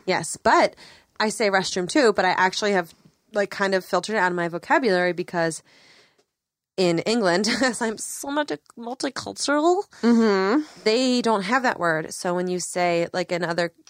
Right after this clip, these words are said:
Speaker 1: English-speaking countries, "Where's the restroom?" that's confusing. Like, somewhere you go to rest, you mean the bedroom, yada, yada.
Speaker 2: Good point. It's coming up soon.
Speaker 1: So that's why I kind of filtered it down to ladies' room, because what they say is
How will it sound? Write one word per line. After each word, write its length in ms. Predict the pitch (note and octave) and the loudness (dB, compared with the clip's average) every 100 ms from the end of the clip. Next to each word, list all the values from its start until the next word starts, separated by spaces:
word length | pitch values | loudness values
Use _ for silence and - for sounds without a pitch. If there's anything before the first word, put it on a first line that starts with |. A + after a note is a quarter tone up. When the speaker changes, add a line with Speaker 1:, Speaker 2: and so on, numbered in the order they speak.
| _ | _
Speaker 1:
English-speaking 540 | F#3 F3 - F3+ E3+ | -4 -2 -4 -6 -6
countries, 580 | F3 F#3+ F3+ E3+ E3 D#3+ - _ _ _ _ _ | -4 -4 -2 -4 -4 -6 -14 _ _ _ _ _
"Where's 320 | F#3 F3+ E3+ | -2 0 0
the 80 | F3 | 2
restroom?" 680 | G3 C4 - - F3 E3+ E3 - _ _ _ _ _ _ - | 2 2 0 -2 -2 -2 -6 -14 _ _ _ _ _ _ -16
that's 280 | F3+ F3+ - | -4 -2 -2
confusing. 480 | - F#3 F#3+ E3+ D#3+ | -8 -6 -6 -6 -6
Like, 180 | D#3 - - - | -8 -8 -16 -14
somewhere 320 | - E3 D#3+ | -6 -4 -4
you 120 | D3+ | -4
go 80 | D3 | -6
to 80 | D3+ | -2
rest, 380 | G#3+ A3+ G#3+ F3+ | 2 2 0 -6
you 60 | |
mean 120 | D#3+ D3 | -6 -6
the 60 | |
bedroom, 720 | D3 A3 G#3+ G#3+ G#3 G3+ G3 F3 _ _ _ _ | 0 0 0 0 0 -2 -6 -14 _ _ _ _
yada, 180 | F3+ D#3+ | -4 -2
yada. 520 | E3 D4+ C4+ F3+ F3+ E3+ - | 2 4 4 4 0 -4 -8
Speaker 2:
Good 180 | D#3+ | -8
point. 300 | - G3+ F#3+ - - - | -4 -2 -2 -6 -18 -10
It's 180 | - - | -6 -6
coming 260 | - D3 C#3 | -2 -2 0
up 140 | F3 | -2
soon. 340 | - C#3 D3 C#3+ _ _ - | -2 -2 -2 -6 _ _ -10
Speaker 1:
So 360 | - G3+ F3+ | -6 -2 0
that's 440 | E3 E3 D#3+ - - | 2 0 0 -4 -6
why 460 | D#3+ D#3 D3+ D3+ - _ _ - | -2 0 0 -2 -8 _ _ -2
I 400 | D#3 C3+ C3 F#2+ _ _ _ _ _ _ _ - | 0 0 -4 -8 _ _ _ _ _ _ _ -12
kind 200 | - F3 | -6 -4
of 60 | D#3+ | -4
filtered 240 | D#3+ D#3+ | -8 -6
it 80 | D#3 | -4
down 140 | D#3 D3+ | -2 -2
to 60 | |
ladies' 340 | D3+ F3 G3 E3+ | 0 0 0 -2
room, 120 | D#3 | -6
because 320 | D#3 - D#3+ | -6 -6 -6
what 160 | D3+ E3 | -6 -12
they 160 | - E3+ | -10 -12
say 400 | - A3 A3+ A#3+ | -10 -8 -8 -10
is 220 | - D#3+ | -12 -14